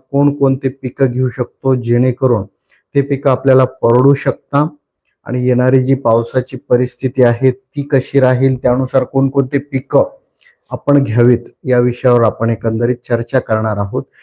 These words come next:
की कोणत्या पिकाची परिस्थिती कशी राहील, भाव कसा राहू शकतो, किती दिवसामध्ये येणारे कोणते पिकं आहेत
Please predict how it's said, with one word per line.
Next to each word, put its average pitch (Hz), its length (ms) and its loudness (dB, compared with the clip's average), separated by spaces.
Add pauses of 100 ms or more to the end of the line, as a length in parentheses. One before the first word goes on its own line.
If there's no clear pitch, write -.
(240)
की 123 60 -16
कोणत्या 139 400 0
पिकाची 139 440 -4
परिस्थिती 131 580 -2
कशी 123 340 -4
राहील, 113 420 -2
भाव 107 300 -2
कसा 113 360 -6
राहू 107 240 -2
शकतो, 104 560 -8 (460)
किती 123 160 -4
दिवसामध्ये 120 600 0
येणारे 113 280 0
कोणते 113 340 -10
पिकं 117 340 -6
आहेत 107 340 -4